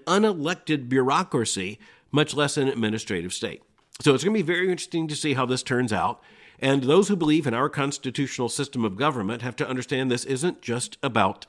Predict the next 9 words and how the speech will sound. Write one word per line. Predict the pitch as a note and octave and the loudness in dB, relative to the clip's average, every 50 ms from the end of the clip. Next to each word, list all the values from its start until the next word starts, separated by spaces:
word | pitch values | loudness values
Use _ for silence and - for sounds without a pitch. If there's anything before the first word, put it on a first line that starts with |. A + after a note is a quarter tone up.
| _ | _
fish. | - - - - - D#3 - - - - - - - _ _ _ _ - - - - - | -20 -18 -10 -4 -2 -2 -2 -2 -4 -4 -6 -6 -8 _ _ _ _ -20 -20 -20 -12 -2
It's | - A#2 B2+ B2+ - - | 2 2 2 2 2 0
not | A2 A#2+ C3+ D#3 D3 - - G2 F#2 | 2 4 4 4 2 0 -6 -12 -6
just | - B2 C#3+ D3 - - - - | -2 0 0 0 -2 -6 -8 -8
about | C#3 C3 C#3 C3 B2 B2+ C3+ - - _ - | -6 -2 0 2 2 2 0 -2 -6 _ -6
a | B2+ | -4
Supreme | - - C#3+ A#2+ - D3 D3+ D3+ D3 D3+ D#3+ | -4 -4 -4 -4 -2 -2 0 0 0 -2 -4
Court | - - - A2+ G#2+ A#2+ - - - - | -6 -4 -2 -2 -2 -2 -4 -8 -10 -4
precedent. | - F#3+ - - D#3 A2 G#2+ F#2+ - - - | -2 -2 0 0 0 0 0 -2 -6 -8 -14